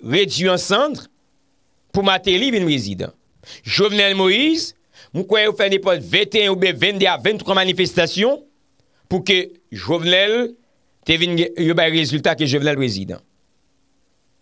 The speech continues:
Est-ce que vous comprenez? Que jodi, hein,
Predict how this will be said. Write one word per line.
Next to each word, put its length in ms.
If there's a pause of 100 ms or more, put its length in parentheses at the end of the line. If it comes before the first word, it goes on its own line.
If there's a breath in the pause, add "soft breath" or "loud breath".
(840)
Est-ce 100
que 40
vous 60
comprenez? 260 (680 loud breath)
Que 160 (200)
jodi, 600
hein, 220